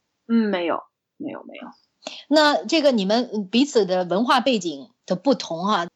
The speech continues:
Speaker 2: 其实这个问题也不仅限于和印度人的交往，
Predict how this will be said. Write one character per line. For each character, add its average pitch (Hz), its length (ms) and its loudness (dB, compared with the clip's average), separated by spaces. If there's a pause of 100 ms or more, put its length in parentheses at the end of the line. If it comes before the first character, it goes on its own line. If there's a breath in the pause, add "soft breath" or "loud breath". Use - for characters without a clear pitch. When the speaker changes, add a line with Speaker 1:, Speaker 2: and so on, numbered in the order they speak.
(140)
Speaker 2:
其 - 120 2
实 277 140 2
这 311 140 2
个 247 80 4
问 247 180 4
题 214 160 -2
也 165 140 4
不 214 240 0
仅 - 260 -6
限 202 260 0
于 190 100 -2
和 180 220 0
印 294 200 0
度 247 100 4
人 180 120 2
的 160 60 -10
交 147 260 0
往， 131 260 -4